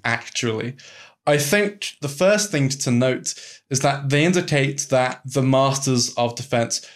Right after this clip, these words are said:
really want to be taken seriously.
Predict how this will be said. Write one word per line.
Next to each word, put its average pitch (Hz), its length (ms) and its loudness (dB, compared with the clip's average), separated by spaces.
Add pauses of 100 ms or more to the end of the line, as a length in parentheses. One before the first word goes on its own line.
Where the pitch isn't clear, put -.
(200)
really 165 560 4
want 143 240 2
to 127 100 -6
be 131 140 0
taken 123 680 0 (100)
seriously. 135 1200 0